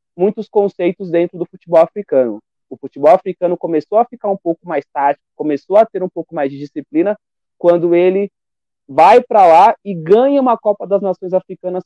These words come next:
com Zâmbia. Algo muito, algo, é, absurdo que ele conseguiu fazer. É basicamente como a Venezuela ganhar a Copa América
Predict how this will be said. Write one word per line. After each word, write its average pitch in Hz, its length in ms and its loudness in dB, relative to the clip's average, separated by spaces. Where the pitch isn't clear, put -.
com 208 120 -8
Zâmbia. 147 500 0
Algo 156 260 0
muito, 202 920 -2
algo, 214 440 0
é, 180 260 0
absurdo 208 540 -2
que - 80 -8
ele 160 120 -4
conseguiu 160 380 -6
fazer. 165 380 0
É 156 60 2
basicamente 220 600 2
como 220 160 -2
a 202 40 -2
Venezuela 196 540 2
ganhar 180 160 -4
a 170 40 -8
Copa 190 220 -4
América 165 460 -2